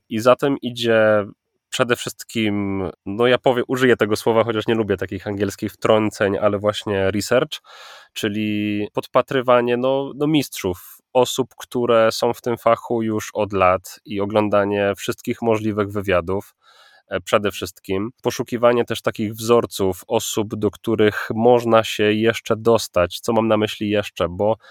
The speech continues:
no, ci lektorzy, którzy s-, te takie wielkie nazwiska, niektórzy są bardzo dostępni i udzielają wywiadów i tak dalej, ale to jest naprawdę sztuka, żeby znaleźć taką osobę, która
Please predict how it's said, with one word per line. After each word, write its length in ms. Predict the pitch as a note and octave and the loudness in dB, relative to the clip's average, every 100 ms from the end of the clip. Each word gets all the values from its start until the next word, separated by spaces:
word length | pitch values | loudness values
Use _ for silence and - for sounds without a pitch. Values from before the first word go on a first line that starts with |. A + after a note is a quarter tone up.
| - _ _ _ | -20 _ _ _
no, 260 | - B2+ C3 | -6 -2 -2
ci 140 | - | 0
lektorzy, 440 | D#3 - D#3 D#3 | -2 0 0 0
którzy 320 | D#3 - C3+ C#3 | -4 -4 -2 -2
s-, 400 | - - - - | -4 -8 -10 -6
te 100 | B2 | -4
takie 260 | - A2+ G#2 | -4 -2 0
wielkie 360 | B2+ D#3+ - | 2 2 2
nazwiska, 720 | F#2+ F#2 F2+ F2+ - A#2 B2+ - - - _ - | 2 2 0 -4 -2 2 2 0 -12 -20 _ -8
niektórzy 360 | A2+ - B2 | -6 -2 -2
są 220 | A#2+ A3+ | 0 0
bardzo 260 | C#3 A2+ G#2 | 2 2 0
dostępni 680 | G2+ - A2+ G2+ - G#2 D#2 | -4 -2 -2 -2 -2 -4 -4
i 60 | G#2 | -4
udzielają 480 | A2 A#2+ B2+ A2+ | -2 2 4 2
wywiadów 500 | G#2 G2 G2+ F#2+ G2 | 2 2 2 0 -4
i 40 | G#2 | -4
tak 160 | G2+ | -4
dalej, 340 | G2 G2+ A#2 C#3 | 0 0 0 -2
ale 360 | A#2+ A#2 A#2+ A#2+ - _ | -2 0 2 0 -4 _
to 140 | C#3+ | -2
jest 140 | D#3 - | -2 0
naprawdę 360 | D3+ F#3 E3 | 2 2 2
sztuka, 420 | C#3+ - D#3+ - G2 | -2 -2 -2 2 2
żeby 380 | G#2 G2 G#2 | 0 0 0
znaleźć 540 | G#2 A2+ A#2+ B2 A2 - | 0 0 0 0 -2 -6
taką 300 | A2+ - G2+ | -4 -2 -2
osobę, 340 | A2 B2 A2 | 0 0 0
która 480 | - - A2 G#2 G2+ | -4 -4 2 4 4